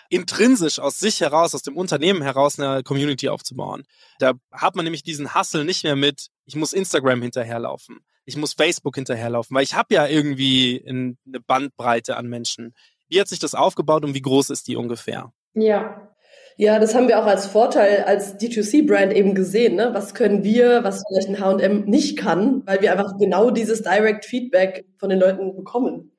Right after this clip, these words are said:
Speaker 3: Und ja, machen da regelmäßig Umfragen im Newsletter und auch auf Insta.
Speaker 2: Ja,
Speaker 3: Ich würd
Speaker 2: bei
Speaker 3: schätzen,
Speaker 2: beiden so um die fünftausend,
Speaker 3: Genau.
Speaker 2: äh, Leute.
Speaker 3: So zehntausend insgesamt, ne?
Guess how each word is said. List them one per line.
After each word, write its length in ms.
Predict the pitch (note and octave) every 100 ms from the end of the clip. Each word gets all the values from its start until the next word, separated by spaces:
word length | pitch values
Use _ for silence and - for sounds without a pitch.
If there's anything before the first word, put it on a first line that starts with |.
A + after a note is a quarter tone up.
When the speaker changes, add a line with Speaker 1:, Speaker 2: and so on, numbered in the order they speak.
| -
Speaker 3:
Und 400 | G3 F#3+ F#3+ F3+
ja, 160 | F#3+
machen 220 | F3+ G#3+ G3+
da 60 |
regelmäßig 580 | F3+ G3 G3+ G3 F#3+ -
Umfragen 720 | A3+ A#3+ G#3+ G3+ G3 G3 G3
im 140 | - G#3+
Newsletter 500 | A#3+ B3 A3+ A3+ G3+
und 120 | G3
auch 80 | F#3
auf 140 | F#3
Insta. 520 | A#3 C4 C4 C4 C#4 - _ -
Speaker 2:
Ja, 220 | G#3 G3
Speaker 3:
Ich 60 | -
würd 100 | F#3+
Speaker 2:
bei 40 | G#3
Speaker 3:
schätzen, 320 | G#3 A3 A3+
Speaker 2:
beiden 180 | A3 G#3+
so 140 | G#3+
um 160 | G#3 G#3+
die 80 |
fünftausend, 920 | G3+ A3 - A#3+ G3+ G#3 G#3 G3+ G3
Speaker 3:
Genau. 320 | G3+ G3+ F#3 F#3+
Speaker 2:
äh, 180 | F3+
Leute. 500 | - G3+ A#3+ C#4 D4 C#4+
Speaker 3:
So 60 | F#3+
zehntausend 540 | - G3 G3+ F#3 F#3+
insgesamt, 540 | F#3 F#3+ F3 F#3+ A3 G3+
ne? 200 | B3